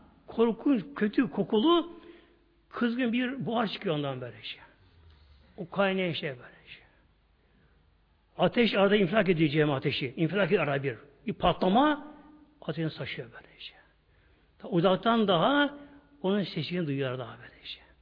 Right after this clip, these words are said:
Sesini duyuyorlar. Tabi ama melekler sevk ediyorlar onları. Zebaniler. Mevlam buyurdu mu zebanilere? Sebillah. "Huzuhu fegulluhu.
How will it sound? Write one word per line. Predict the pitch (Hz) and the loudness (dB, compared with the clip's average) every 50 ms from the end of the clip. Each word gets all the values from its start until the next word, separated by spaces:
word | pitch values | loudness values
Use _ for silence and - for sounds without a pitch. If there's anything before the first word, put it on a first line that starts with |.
| _ | _
Sesini | _ - 139 120 165 151 139 | _ -12 -8 -6 -6 -6 -6
duyuyorlar. | 135 127 123 117 117 - - - - - - - _ _ _ _ _ _ _ _ _ _ _ _ _ _ _ _ _ _ _ - | -6 -10 -12 -14 -16 -18 -20 -20 -20 -20 -20 -20 _ _ _ _ _ _ _ _ _ _ _ _ _ _ _ _ _ _ _ -8
Tabi | 143 127 139 156 170 | -8 -6 -4 -4 -4
ama | 165 175 185 190 185 | -2 -2 0 0 0
melekler | 180 156 165 170 156 151 202 180 | 2 2 2 2 2 0 -2 -4
sevk | 156 - 165 180 170 170 | -4 -4 -4 -4 -2 -4
ediyorlar | 160 135 139 123 123 120 | -4 -4 -4 -4 -4 -6
onları. | 117 113 113 113 107 - - - | -6 -8 -10 -12 -12 -14 -16 -12
Zebaniler. | 131 113 131 131 143 156 160 170 175 180 190 175 139 123 - - - - - - - - _ _ _ _ _ | -8 -6 -2 0 2 2 2 2 2 2 2 0 0 -4 -8 -14 -18 -20 -20 -20 -20 -20 _ _ _ _ _
Mevlam | 156 123 139 156 165 180 175 | -4 -2 0 0 0 0 0
buyurdu | 156 190 208 226 247 254 | 0 2 0 2 2 0
mu | 220 214 185 139 | 0 0 0 0
zebanilere? | 147 156 143 143 139 143 135 127 135 131 127 120 113 - - - _ | 0 0 0 -2 -2 -4 -4 -4 -4 -4 -6 -6 -10 -14 -20 -20 _
Sebillah. | - - - 151 151 160 170 175 180 185 185 202 208 208 - - - - - - - | -20 -18 -14 -14 -12 -12 -12 -12 -12 -10 -10 -10 -10 -12 -16 -20 -20 -18 -18 -18 -18
"Huzuhu | - - - 170 175 160 185 240 233 233 208 196 220 254 269 277 285 277 - - - - - - - - | -14 -4 0 0 2 2 2 2 4 4 4 4 4 4 2 2 2 0 -4 -12 -18 -20 -20 -20 -8 -2
fegulluhu. | - 170 175 156 175 180 180 175 165 156 160 185 254 269 254 190 175 190 170 147 131 131 135 | 0 0 0 2 0 -2 0 0 0 0 2 2 2 2 2 0 0 0 -2 -2 -4 -4 -8